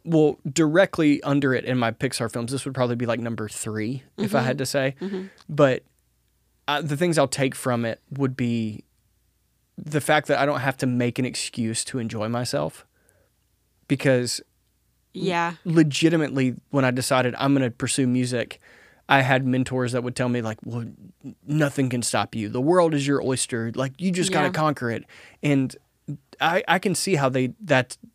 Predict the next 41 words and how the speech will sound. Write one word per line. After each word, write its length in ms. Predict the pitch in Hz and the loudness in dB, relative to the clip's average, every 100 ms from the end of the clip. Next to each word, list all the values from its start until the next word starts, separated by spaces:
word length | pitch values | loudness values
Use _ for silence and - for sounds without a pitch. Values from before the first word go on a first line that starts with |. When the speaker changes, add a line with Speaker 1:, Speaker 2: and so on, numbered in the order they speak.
| - | -18
Speaker 1:
good 140 | - 131 | -2 -2
advice, 520 | 110 135 139 117 - | 0 0 2 2 -4
but 220 | - 127 | -8 -6
I 100 | 120 | -6
can 140 | 127 143 | -4 -4
also 240 | 165 - | -4 -4
see 180 | 123 131 | -4 -2
that 160 | 120 110 | -4 -4
that's, 240 | 113 - | -4 -4
like, 140 | 113 | -10
troubling 520 | - - 170 147 123 120 | -8 0 2 2 -2 -4
if 120 | 120 | -4
I 80 | 113 | -4
took 240 | - 139 | -2 -4
it 80 | 123 | -4
to 60 | 113 | -4
heart, 260 | 117 127 120 | 0 0 0
and 120 | 117 | -6
I 100 | 101 | -6
did. 580 | 104 - 127 104 - - _ _ _ - _ | -6 -4 -2 -2 -8 -16 _ _ _ -20 _
Speaker 2:
Yeah. 260 | - 190 180 - _ _ _ | -2 -2 -2 -8 _ _ _
Speaker 1:
Like, 180 | 143 135 - | 0 0 4
I, 220 | 143 147 - | 2 2 -4
I 140 | 139 139 | -2 0
got, 400 | 135 127 120 - | 0 0 0 -2
like, 240 | 117 113 | -6 -4
megalomaniac 1080 | 127 131 131 135 117 123 135 120 101 98 - | -2 0 2 0 0 0 0 0 -4 -8 -10
about 300 | 104 98 90 | -8 -6 -6
it. 240 | - - - - - - - | -10 -16 -20 -20 -20 -20 -4
Speaker 2:
Part 220 | 226 247 | 0 0
of 60 | |
me 100 | 262 | 0
wants 380 | 220 202 185 - | 0 0 -2 -6
to 140 | - 190 | -6 -2
watch 280 | 175 175 | -2 -2
it 80 | 170 | -6
again 400 | 160 170 170 170 | -8 -6 -6 -6
because 320 | 165 180 196 | -8 -6 -4
I, 200 | 175 175 170 _ | -2 -2 -6 _
I 140 | - 175 | -6 -6
think 260 | - 196 | -4 -6